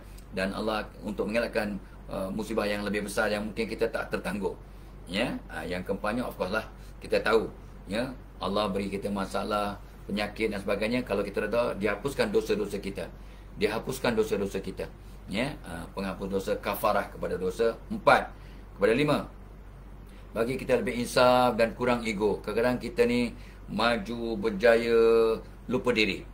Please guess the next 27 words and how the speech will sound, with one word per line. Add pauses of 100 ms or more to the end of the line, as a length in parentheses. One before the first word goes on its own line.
(260)
Maju
asyik
menang
aja,
berjaya
aja,
successful
aja,
dapat
projek
aja,
menang. (160)
Ya,
ke-,
apa
ni,
berjaya
saja. (240)
Naik
pangkat
lah
itu
ini,
ya,
kita
lupa
diri.